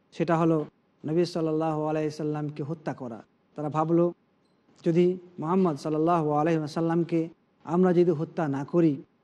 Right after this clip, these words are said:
তাহলে কিন্তু তার দাওয়াতকে থমকে দেওয়া যাবে না, বন্ধ করা যাবে না। তিনি হচ্ছেন এখন মেইন ব্যক্তি বা মূল ব্যক্তি, যিনি দাওয়াতের কাজ চালিয়ে যাবেন। তাই মূল ব্যক্তিকে যদি আমরা শেষ করতে পারি,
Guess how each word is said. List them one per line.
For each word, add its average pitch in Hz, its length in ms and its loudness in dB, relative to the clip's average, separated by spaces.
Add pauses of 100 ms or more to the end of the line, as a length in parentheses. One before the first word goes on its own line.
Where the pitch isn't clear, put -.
(220)
তাহলে 190 240 4
কিন্তু 170 460 0 (500)
তার 165 280 0
দাওয়াতকে 160 500 0 (440)
থমকে 180 300 2
দেওয়া 156 200 2
যাবে 151 220 2
না, 165 100 2
বন্ধ 202 200 4
করা 214 220 2
যাবে 165 200 2
না। 147 220 -4 (300)
তিনি 175 180 4
হচ্ছেন 196 500 0 (400)
এখন 160 420 0 (400)
মেইন 180 440 4
ব্যক্তি 160 480 0 (300)
বা 156 260 2
মূল 175 380 4
ব্যক্তি, 165 520 0 (400)
যিনি 156 340 2 (240)
দাওয়াতের 156 420 2 (380)
কাজ 165 320 0
চালিয়ে 156 280 0
যাবেন। 127 260 -2 (360)
তাই 156 120 -4
মূল 190 240 6
ব্যক্তিকে 202 420 0
যদি 190 140 4
আমরা 175 200 2
শেষ 180 240 -6
করতে 175 260 -4
পারি, 170 280 0